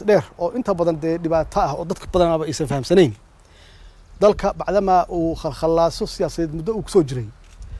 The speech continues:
maalin walba waxaa imaanaya siyaasiyiin cusub. Sanad walba, afar sano walba siyaasi-, siyaasiyiin cusub yaa imaanayay.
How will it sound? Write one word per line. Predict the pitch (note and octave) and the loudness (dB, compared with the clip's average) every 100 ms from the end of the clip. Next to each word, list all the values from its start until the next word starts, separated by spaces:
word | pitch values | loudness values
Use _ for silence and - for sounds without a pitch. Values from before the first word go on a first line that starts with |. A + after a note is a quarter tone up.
| - - - - - - | -16 -20 -20 -20 -20 -12
maalin | E3+ E3+ F#3+ B3 | 0 4 6 6
walba | G#3+ F3+ | 6 6
waxaa | F3+ D3 | 2 2
imaanaya | E3+ F#3+ F#3+ D3+ | 0 2 2 0
siyaasiyiin | E3+ D3+ - G3 | 0 0 0 -2
cusub. | D3 - - _ - - - - - - | -2 -12 -14 _ -20 -20 -20 -20 -18 -14
Sanad | - G3+ G3+ | -4 2 4
walba, | E3 D#3 E3+ A#2+ - - - - - - - - - - | 4 4 2 0 -8 -6 -4 -2 -2 -2 -4 -4 -2 2
afar | G#3+ F#3+ | 2 2
sano | F#3 E3+ | 0 0
walba | D#3+ F3 | 2 0
siyaasi-, | D3+ E3 - F3+ - | 0 -2 -2 -6 -6
siyaasiyiin | - D#3+ - F#3 F3+ | 0 0 0 -4 -4
cusub | C#3 D3+ | -6 -4
yaa | D3+ | -2
imaanayay. | C#3+ F3 F3+ F3+ | 0 2 2 2